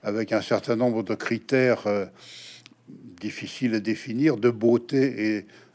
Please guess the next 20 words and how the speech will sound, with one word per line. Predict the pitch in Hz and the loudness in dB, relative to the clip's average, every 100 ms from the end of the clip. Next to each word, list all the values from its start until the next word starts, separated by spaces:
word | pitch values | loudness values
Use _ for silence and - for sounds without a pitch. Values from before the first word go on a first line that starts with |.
| - | -10
un | 101 | -6
comportement | 110 110 127 - 127 117 110 | -4 0 0 2 2 4 4
noble. | 107 147 120 104 98 98 - 135 - | 6 6 6 0 -6 -10 -18 -20 -16
Euh, | - 95 85 87 | -12 -12 -12 -10
les | 92 95 | -8 0
aficionados | 104 - 113 - 98 98 120 | 0 -2 -8 -6 -4 -2 -2
savent | 110 - 104 | 2 4 4
ce | - | 2
qu'est | - 107 | -2 -2
un | 98 | 0
comportement | - 101 104 - 101 107 | -4 -6 -8 -8 0 0
noble | 107 120 110 | 4 2 2
chez | 101 110 | -4 -8
le | 101 | -8
taureau, | - 110 101 143 - - - | -6 -4 -2 -2 -4 -20 -20
les | |
profanes | - 90 - 110 98 82 | -8 -6 -2 -2 -2 -4
non. | 127 127 - - - - | -6 -6 -12 -16 -14 0
Euh, | 120 107 - - - - - - - | 2 2 -4 -6 -6 -10 -14 -14 0
<laughs> | 131 123 120 | 6 8 6